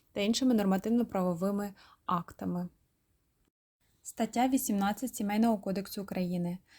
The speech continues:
Захист сімейних прав та інтересів. Кожен учасник сімейних відносин,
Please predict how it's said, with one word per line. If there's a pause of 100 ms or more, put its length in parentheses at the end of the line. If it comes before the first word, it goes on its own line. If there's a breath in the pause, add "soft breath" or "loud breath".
(140)
Захист
сімейних
прав
та
інтересів. (540 soft breath)
Кожен
учасник
сімейних
відносин,